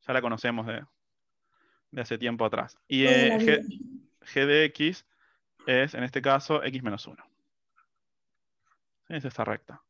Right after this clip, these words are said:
Speaker 1: Bueno, entonces, estoy en el caso en el que puedo hacer composiciones.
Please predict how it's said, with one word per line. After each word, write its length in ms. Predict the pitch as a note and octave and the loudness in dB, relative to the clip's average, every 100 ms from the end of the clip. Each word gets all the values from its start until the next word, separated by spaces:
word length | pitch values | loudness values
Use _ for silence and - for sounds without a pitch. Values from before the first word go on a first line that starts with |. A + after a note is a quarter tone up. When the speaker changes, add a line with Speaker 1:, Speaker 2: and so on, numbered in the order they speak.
| - | 0
Speaker 1:
Bueno, 300 | A#2+ - - _ _ _ _ _ - | 2 2 -2 _ _ _ _ _ -8
entonces, 460 | C3+ B2 F#2 - D#3 _ _ - | 0 2 0 -4 -18 _ _ -2
estoy 360 | D#3+ - - C#4 | -2 0 2 6
en 80 | A#3 | 6
el 160 | C#3 B2 | 6 8
caso 340 | F3 - G3 | 6 8 6
en 60 | C#3+ | 6
el 80 | |
que 100 | B2 | 4
puedo 180 | A#2 E3 | 4 4
hacer 180 | D#3 E3 | 4 4
composiciones. 840 | D3+ A#2+ B2 A#2+ D#3+ G3+ B2+ - | 2 0 -4 -2 2 4 4 0